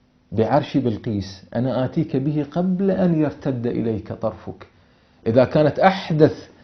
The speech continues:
وسائل التكنولوجيا تحتاج إلى دقائق حتى تأتي بعرش من اليمن إلى فلسطين مثلًا، إذا فرضنا أن سليمان يتحدث من فلسطين، فيقول هذا الولي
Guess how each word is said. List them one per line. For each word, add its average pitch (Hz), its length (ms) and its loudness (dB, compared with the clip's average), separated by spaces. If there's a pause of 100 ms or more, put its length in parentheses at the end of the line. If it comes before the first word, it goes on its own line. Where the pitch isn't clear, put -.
(240)
وسائل 147 420 6
التكنولوجيا 143 920 6
تحتاج 147 560 6
إلى 147 260 8
دقائق 190 540 8
حتى 160 360 4
تأتي 156 460 2
بعرش 131 500 4
من 143 140 0
اليمن 143 460 4 (340)
إلى 151 220 8
فلسطين 170 520 4
مثلًا، 143 380 4
إذا 127 140 6
فرضنا 127 420 4
أن 123 120 0
سليمان 120 440 0
يتحدث 120 400 -2
من 113 100 -2
فلسطين، 117 540 -6 (640)
فيقول 135 440 6
هذا 139 300 8
الولي 131 540 6